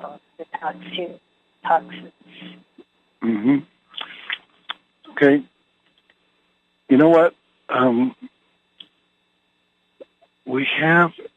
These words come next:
Speaker 2: a, a healing list today.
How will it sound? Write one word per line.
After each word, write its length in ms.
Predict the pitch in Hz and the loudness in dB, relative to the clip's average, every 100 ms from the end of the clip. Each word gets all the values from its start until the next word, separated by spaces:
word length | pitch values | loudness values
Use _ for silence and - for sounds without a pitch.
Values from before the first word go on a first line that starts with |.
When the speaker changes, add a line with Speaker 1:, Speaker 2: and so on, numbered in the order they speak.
| 143 | 2
Speaker 2:
a, 420 | 127 113 113 - - _ _ _ _ _ _ _ _ _ _ _ _ _ | 4 4 0 -4 -14 _ _ _ _ _ _ _ _ _ _ _ _ _
a 60 | - | -8
healing 500 | - 170 165 113 90 | 0 2 2 2 -4
list 220 | 80 151 - - | -6 -8 -10 -12
today. 440 | - 82 80 80 | -8 -2 0 0